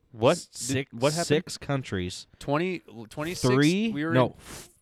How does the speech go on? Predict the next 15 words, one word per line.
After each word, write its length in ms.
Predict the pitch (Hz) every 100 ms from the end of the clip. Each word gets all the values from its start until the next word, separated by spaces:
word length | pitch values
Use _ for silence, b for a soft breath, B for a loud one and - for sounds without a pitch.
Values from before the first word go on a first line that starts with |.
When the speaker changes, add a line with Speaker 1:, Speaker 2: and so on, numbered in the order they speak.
| _ _ -
Speaker 2:
four 340 | - 113 165
continents. 720 | 131 156 160 - - - - 127
Speaker 1:
Yeah, 200 | 160 143
we 120 | 127
were 100 | 131
in 100 | 123
twenty-six 1000 | - 143 180 208 208 143 - - 170 -
states. 800 | - - 131 110 143 - - -
Speaker 2:
Twenty. 220 | - 127 117
No, 180 | 117 107
we're 220 | 110 107
up 140 | 107
to 100 | 110
twenty-nine 460 | - 101 92 92 90
now. 160 | 80